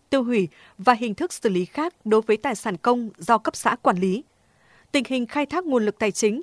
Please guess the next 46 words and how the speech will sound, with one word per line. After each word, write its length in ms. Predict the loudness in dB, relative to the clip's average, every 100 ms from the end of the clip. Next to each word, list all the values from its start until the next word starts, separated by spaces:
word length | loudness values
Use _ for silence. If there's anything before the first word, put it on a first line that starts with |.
| -2
từ 140 | -2
tài 240 | -2 -4
sản 220 | -2 -4 -2
công 260 | -2 -2
của 140 | -2 -2
chính 180 | -2
quyền 240 | -2 -2 2
địa 140 | 0
phương 220 | 2 0
cấp 160 | 0 -4
xã. 280 | 2 4 2 _ _ _ _ _ _ _ _ _ _ -8
B. 120 | 2 4 2 -2 _ -12
Việc 240 | -2 0 2
quản 180 | 2
lý 200 | 2 -2 -2
và 180 | 0 0
sử 180 | 2 0
dụng 220 | 2 0
các 180 | 0 -2
loại 140 | -2
quỹ, 320 | -2 -2 -2 -4 _
khoản 200 | 0 2
đầu 120 | 0
tư, 300 | 2 2 2 -2
tài 160 | -2 -2
trợ 280 | 0 -2 -2
theo 140 | -4 -4
chương 160 | -2
trình, 240 | 0 0 -2 -8 _
dự 180 | -2 2
án 360 | 2 2 -2 -6
đối 200 | 0 0
với 140 | 2 -2
địa 140 | -2
bàn 180 | -2 -4
cấp 160 | -4
xã, 300 | -2 0 0 -2 _ _ _ _ 0
các 160 | 0
khoản 180 | 2 -2
huy 160 | -2 -2
động 180 | -2 -2
nhân 200 | -2 0
dân 240 | 0 -2
đóng 160 | -2 2
góp. 240 | 2 2 _ _ _ _ _ _ _ _ _ -4
C. 40 | 4